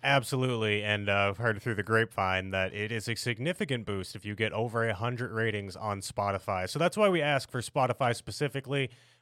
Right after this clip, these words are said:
Uh, we know, um, the, I think the majority of our listeners are Spotify listeners.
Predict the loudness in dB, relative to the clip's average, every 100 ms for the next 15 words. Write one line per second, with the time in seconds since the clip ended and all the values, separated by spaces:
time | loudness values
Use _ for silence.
0 | -2 2 4 2 2 0 0 0 -4 -6
1 | -6 -2 0 0 0 0 2 2 2 2
2 | 2 0 -2 -2 -4 -4 -4 -2 0 0
3 | -2 -2 0 0 0 0 0 -4 -4 -6
4 | -8 -10